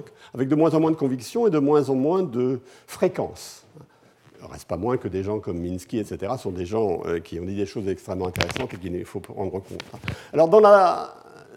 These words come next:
dans le courant dominant, le mainstream, hein, c'est-à-dire parmi, parmi les, les, euh, parmi tous mes collègues, la, l'essentiel de mes collègues, hein, il y a, il y a, il y a eu peu d'exceptions.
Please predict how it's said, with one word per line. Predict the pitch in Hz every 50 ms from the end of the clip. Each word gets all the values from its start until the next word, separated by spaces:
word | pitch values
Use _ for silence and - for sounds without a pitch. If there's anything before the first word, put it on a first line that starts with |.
| - -
dans | - 131 120 131 143
le | 139 147
courant | - - 196 170 196 196
dominant, | 175 175 160 165 170 190 226 247
le | 240 190
mainstream, | 160 151 151 156 - - - - 233 294 269 226
hein, | 139 120 113 113
c'est-à-dire | - 120 120 107 113 110
parmi, | - - 107 110 107 110 117 107 101 104 104 98
parmi | - 104 98 98 104 101
les, | 98 92 90
les, | 92 92 92 92 87 - - _ - - - - - _ _ -
euh, | - 87 87 85 82 87 87 98 98 95
parmi | - 90 90 90
tous | - -
mes | 98 95 98
collègues, | - 110 117 151 202 226 226 196
la, | 139 107 104 92 92
l'essentiel | - 95 92 98 - 104 101 - - 117 104
de |
mes | 98 95 95
collègues, | - 98 110 165 208 214 175 131
hein, | 117
il | 123 123
y |
a, | 113 110
il | 113
y | 120
a, | 113 - - 127 127 139
il | - 131
y | 127
a | 147
eu | 180
peu | 170 - 208
d'exceptions. | 190 180 170 175 - 175 165 - - 160 147 131